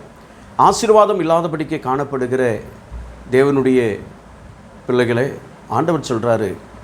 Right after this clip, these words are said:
"உங்களுக்கு பலன் கொடுத்து சமாதானத்தை கொடுத்து உங்களை நான் என்ன பண்ணுவேன்? ஆசீர்வதிப்பேன்" என்று சொல்லி ஆண்டவர் சொல்லுகிறார். எந்தெந்த காரியத்தில்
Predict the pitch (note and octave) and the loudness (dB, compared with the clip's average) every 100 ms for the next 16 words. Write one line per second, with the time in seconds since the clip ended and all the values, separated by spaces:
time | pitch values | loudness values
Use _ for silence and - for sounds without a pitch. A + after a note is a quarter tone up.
0 | - - - - C#3 C#3+ C3 B2 D3 G#3 | -16 -14 -14 -4 0 0 0 2 2 2
1 | B3 F#3+ F3+ F#3 G3+ F#3+ D#3 F#3+ F#3+ F3 | 2 2 0 0 -2 0 2 2 2 -2
2 | D#3 D3 C#3+ C#3 E3 D3+ B2+ A2+ G2 - | -4 -4 -2 -4 -2 0 0 0 -4 -8
3 | - A#2+ A2+ F#2+ - C3+ C#3+ B2+ A#2 G2+ | 0 2 2 0 0 0 2 2 2 0
4 | F#2+ - - - B2 E3 - E3+ C3+ B2+ | -2 -12 -18 -6 0 0 0 0 2 0
5 | C3 B2+ A#2+ A2+ A2+ G#2 A2 G#2 G#2+ G#2+ | -2 -2 -2 -6 -8 -6 -6 -4 -6 -8
6 | - G2+ G#2+ - - - - - - - | -10 -8 -8 -10 -12 -12 -10 -10 -12 -10
7 | - - - D#3 G#3+ D4 C#4+ A3 A3 A3+ | -10 -10 -2 2 4 4 4 4 2 2
8 | G#3+ G#3+ | 2 4